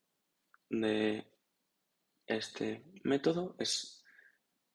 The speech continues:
idéntica que la del análisis de arquetipos, simplemente optimizando también la matriz C y la matriz D, pero la base de la com-, del algoritmo de computación es idéntico. Y igual que antes, vamos a ver ahora un ejemplo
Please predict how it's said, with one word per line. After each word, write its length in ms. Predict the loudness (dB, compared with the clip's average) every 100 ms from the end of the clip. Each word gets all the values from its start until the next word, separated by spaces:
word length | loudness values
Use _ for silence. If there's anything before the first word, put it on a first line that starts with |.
| _ _ _ _ _ 6
idéntica 560 | 6 6 4 4 4
que 100 | 4
la 80 | 0
del 120 | -2
análisis 240 | -2 0 0
de 60 |
arquetipos, 480 | 0 0 0 -2 -2
simplemente 440 | 0 2 0 0
optimizando 640 | 0 2 0 4 4 6 4
también 440 | 2 2 0 -2 -12 -18 -18 -4
la 140 | 0 2
matriz 420 | 2 2 2 4
C 260 | 2 2 -2
y 80 | -2
la 100 | -2
matriz 420 | -4 -2 -4 -2
D, 180 | -6 -4
pero 140 | -2 0
la 260 | -2 -6 -14 -20 _ _ _ _ -6
base 280 | 4 6 8
de 60 | 6
la 100 | 4
com-, 220 | 0 -6 -2
del 180 | 2 2
algoritmo 500 | 4 4 4 2 0
de 100 | 0
computación 640 | 2 2 0 -2 -2 -2 -6
es 200 | -4 -4
idéntico. 600 | -4 -6 -12 -14 -18 -20 _ _ _ _ _ _ _ _ -20 -20 _ _ _
Y 160 | 0 2
igual 260 | 2 0 2
que 100 | 2
antes, 180 | 4
vamos 220 | 2 2 2
a 80 |
ver 120 | 2 2
ahora 140 | 0
un 100 | 0
ejemplo 520 | 0 0 4 2 2